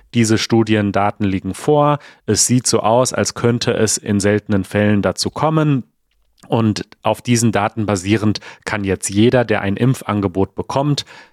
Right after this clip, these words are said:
entscheiden, möchte ich dieses Risiko eingehen oder nicht. Weil man kann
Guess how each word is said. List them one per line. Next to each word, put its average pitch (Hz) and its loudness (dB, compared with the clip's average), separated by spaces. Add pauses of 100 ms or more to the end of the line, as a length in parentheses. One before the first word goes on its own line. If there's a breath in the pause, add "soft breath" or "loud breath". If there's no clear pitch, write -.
(300 loud breath)
entscheiden, 113 0
möchte 104 -2
ich 98 -4
dieses 92 -6
Risiko 104 -2
eingehen 101 0
oder 95 0
nicht. 90 -4 (320 loud breath)
Weil 107 0 (840 loud breath)
man 104 -4
kann 123 -4